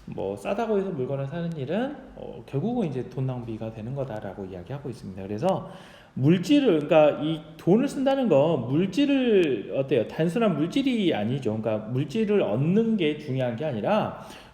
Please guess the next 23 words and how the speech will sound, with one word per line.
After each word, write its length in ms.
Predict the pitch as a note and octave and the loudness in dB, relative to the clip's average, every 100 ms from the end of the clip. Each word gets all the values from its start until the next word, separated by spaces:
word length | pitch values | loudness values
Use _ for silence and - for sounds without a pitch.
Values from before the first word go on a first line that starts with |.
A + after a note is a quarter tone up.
| - | -8
돈이라고 580 | C3+ C#3 F#3 F3+ D3 C#3+ | 0 2 2 0 0 -2
하는 200 | C3+ A#2 | -2 -4
거 360 | G#2 C3+ D3 G#2 | -4 -4 -4 -6
우리가 200 | G#2 G2+ | -6 -8
어떤 220 | - G2 | -6 -10
경험을 580 | - - A#2 F#3 C#4+ C#4 | -10 -6 0 2 2 2
얻는 240 | F3+ C#3 C3 | 0 0 -4
수단으로 460 | - D#3 C#3+ B2+ | -4 -6 -4 -6
생각해야 480 | B2 F#3 G3 F#3+ C3+ | -6 -8 -8 -8 -8
된다는 320 | A2+ G2+ A#2 | -8 -10 -10
겁니다. 260 | G2 F#2+ - | -10 -14 -16
그 100 | - | -14
발상의 500 | - A2+ - C#3 C3 | -8 -8 -6 -6 -6
전환이죠. 680 | C3 A2 A#2 G2+ F#3 E3+ - - - - | -8 -8 -8 -6 -2 -4 -4 -14 -20 -8
저 100 | - | -2
이 80 | C#3+ | 2
말에 240 | F3+ F3+ | 2 2
되게 280 | E3+ D3 C#3 | 0 -2 -4
동감합니다. 960 | - B2+ B2 C#3 C#3 D#3+ F#3 A#2+ G2 A2 | -2 -2 -2 -2 -2 -4 -4 -4 -6 -8
경험을 480 | - G2+ B2 E3+ F#3+ | -8 -4 0 0 0
얻는 420 | G#2 A2+ A#2+ B2 | 0 -2 -4 -4
수단이 420 | A#2+ - C#3+ C3 | -6 -8 -6 -6
바로 540 | B2+ G2 D3 G#3+ B3+ | -8 -6 -2 -2 -2